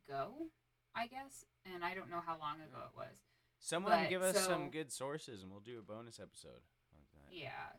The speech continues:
Speaker 1: But so, like, a lavender graduation, I can kinda understand under that context if they won't let you go to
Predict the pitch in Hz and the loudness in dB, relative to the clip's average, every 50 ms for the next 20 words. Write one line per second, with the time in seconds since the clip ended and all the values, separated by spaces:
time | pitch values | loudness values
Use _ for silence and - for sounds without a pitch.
0 | - _ 247 269 269 - - 269 262 254 254 240 233 233 233 240 254 247 240 240 | -8 _ 2 2 4 4 4 2 2 0 0 0 -2 0 4 8 8 8 8 6
1 | 233 226 214 214 208 208 208 202 196 196 202 202 196 185 - - 190 190 185 - | 0 -4 0 2 4 4 6 6 4 4 0 -4 -8 -10 -10 -10 -10 -10 -10 -8
2 | 190 185 180 180 180 180 175 - 170 175 180 175 170 160 - 170 170 165 160 156 | -8 -6 -6 -6 -8 -10 -12 -12 -10 -8 -8 -8 -8 -8 -8 -8 -8 -8 -4 -2
3 | 156 156 - - - 165 165 170 - 175 170 175 - - - - 156 - 165 160 | 0 0 0 -2 -2 -4 -4 -2 -2 -2 -2 -2 -2 -6 -12 -14 -14 -14 -12 -12
4 | 160 156 160 151 - 156 156 156 160 160 - 156 143 139 139 151 147 143 143 | -8 -6 -6 -6 -4 -6 -6 -6 -8 -10 -8 -6 -6 -6 -6 -6 -10 -12 -14